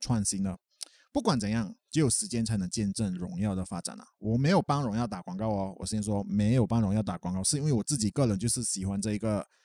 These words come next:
呃，性价比高的手机，这个就是为什么我会买这个，这个手机哦。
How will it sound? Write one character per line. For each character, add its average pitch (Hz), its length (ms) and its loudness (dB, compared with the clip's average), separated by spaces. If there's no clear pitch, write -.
呃， 90 140 -6
性 127 240 4
价 117 180 2
比 92 160 -4
高 98 200 -4
的 98 100 0
手 87 180 -2
机， 95 160 -6
这 123 100 -2
个 117 140 -2
就 117 100 0
是 120 80 0
为 113 120 -2
什 98 120 -8
么 95 80 -6
我 90 200 -2
会 104 180 2
买 85 320 -6
这 107 140 2
个， 101 280 -4
这 117 120 -4
个 110 100 0
手 92 180 0
机 104 200 0
哦。 101 120 2